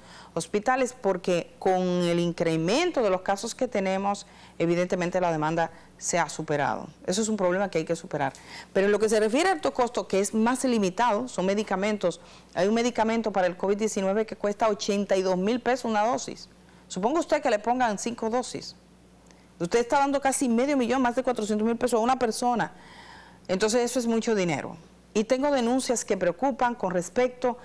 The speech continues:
al tema de la distribución, que usted le dan tres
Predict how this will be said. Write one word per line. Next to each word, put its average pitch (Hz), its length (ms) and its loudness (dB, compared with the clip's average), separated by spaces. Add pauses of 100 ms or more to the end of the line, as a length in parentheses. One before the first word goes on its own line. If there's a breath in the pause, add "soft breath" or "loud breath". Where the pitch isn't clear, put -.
(220 loud breath)
al 190 280 2
tema 262 300 2
de 202 80 0
la 175 100 2
distribución, 151 680 -6
que - 100 -4
usted 233 260 0
le 226 120 2
dan 208 200 0
tres 220 400 0